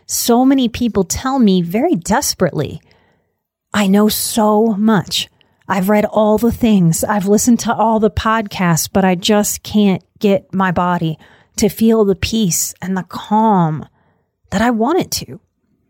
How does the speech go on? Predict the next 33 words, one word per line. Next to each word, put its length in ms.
We 200
are 80
living 320
through 180
the 140
information 960
age. 320
It's 160
a 60
very 340
heady 560
time 540
to 140
be 380
alive. 720
And 160
there's 220
nothing 500
wrong 560
with 140
head 280
knowledge. 560
It's 240
just 260
an 200
incomplete 960
kind 380
of 100
knowledge 560
for 180
our 140
human 540
experience. 840